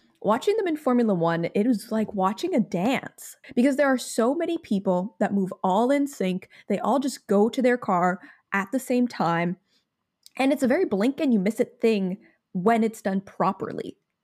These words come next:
And one of the reasons why it's so quick is that everybody pretty much just has one job. There's about twenty people working on a car at a given pit stop. Twelve of those people alone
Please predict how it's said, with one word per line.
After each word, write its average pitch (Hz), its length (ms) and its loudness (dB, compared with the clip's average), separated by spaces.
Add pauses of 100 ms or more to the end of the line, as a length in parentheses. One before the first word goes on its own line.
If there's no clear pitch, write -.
And 262 180 4
one 302 140 0
of 392 60 -2
the 440 80 2
reasons 269 320 2
why 208 180 2
it's 196 200 -4
so 208 140 2
quick 185 320 -4
is 180 100 -4
that 185 260 0
everybody 349 460 0
pretty 226 280 0
much 202 360 0
just 196 260 -4
has 180 480 -4
one 180 520 0 (200)
job. - 380 -4 (560)
There's 233 140 4
about 302 240 2
twenty 285 440 0
people 202 420 0
working 190 340 -2
on 190 80 0
a 185 60 -2
car 175 440 0 (340)
at 208 160 2
a 202 40 2
given 185 340 -2
pit - 280 -6
stop. 185 420 -2 (760)
Twelve 320 320 0
of 359 140 -2
those 311 160 2
people 240 380 0
alone 190 580 2